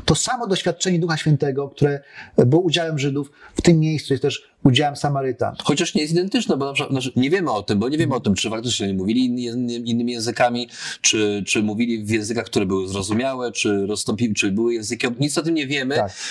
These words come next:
Speaker 2: Mamy wrażenie, znowu, to czyni ten, ten opis wcześniejszy z Dziejów Apostolskich z drugiego rozdziału tak bardzo wyjątkowym, że to się wydarzyło, to był taki szczególny moment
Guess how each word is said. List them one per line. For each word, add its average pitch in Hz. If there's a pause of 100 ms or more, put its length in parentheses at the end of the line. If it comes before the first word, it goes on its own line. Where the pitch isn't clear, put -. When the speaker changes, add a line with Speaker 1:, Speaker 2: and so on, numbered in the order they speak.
(140)
Speaker 2:
Mamy 156
wrażenie, 156
znowu, 139
to 143
czyni 165
ten, 143 (200)
ten -
opis 160
wcześniejszy 180
z 117
Dziejów 151
Apostolskich 123
z 107
drugiego 143
rozdziału 113
tak 120
bardzo 160
wyjątkowym, 156 (380)
że -
to 131
się 131
wydarzyło, 147 (260)
to 131
był 127
taki 131
szczególny 151
moment 156